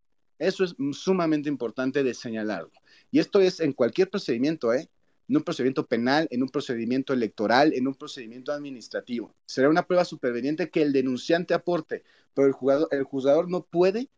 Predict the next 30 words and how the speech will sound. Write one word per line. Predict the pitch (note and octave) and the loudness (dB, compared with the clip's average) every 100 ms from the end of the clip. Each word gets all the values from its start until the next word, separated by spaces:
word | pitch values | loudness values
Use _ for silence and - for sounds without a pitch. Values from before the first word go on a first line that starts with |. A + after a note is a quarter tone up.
| _ _ _ - | _ _ _ -6
aportar | B2 - A#2 A2+ D3+ D#3 - _ _ | -4 -2 -4 0 2 2 0 _ _
elementos | - C3 B2+ D#3 D#3 D#3+ | -2 0 2 0 -2 -4
nuevos | C#3 D3 E3+ F3 | -2 0 0 -2
respecto | C#3+ A#2+ B2+ A#2+ B2+ | -4 -6 -4 -2 -2
a | |
lo | A#2 | -2
que | A2+ B2 | -2 0
vio | C#3 | 0
en | D3 | 0
medios | D3 D3+ D3 | 0 0 0
o | A#2 | -6
lo | A2 | -8
que | - | -14
sucedió. | - - G#2+ F#2+ - _ - | -18 -12 -8 -8 -10 _ -8
Yo | A#2 | 2
en | D#3 | 4
lo | F3+ - | 4 2
personal | C#3 - B2+ A#2 | -2 0 -2 -2
y | A#2+ | -2
como | B2 A#2+ | 0 2
legislador | A2+ A#2+ A#2+ C3 F3+ B3 C4+ _ _ | 0 -2 2 4 6 4 -2 _ _
celebro | - - B2 C#3 D3 | -10 0 2 4 2
el | B2+ | 0
fallo | C3 C3 | 0 0
ayer | A#2+ A2+ A#2+ | 0 0 0
de | A2 | -2
la | F#2 | -4
Corte | - E3 - G#3+ - _ _ _ | -2 -2 -2 -4 -6 _ _ _
y | C#3 B2+ | 0 2
ahí, | B2+ F#3 G3+ | 2 0 -4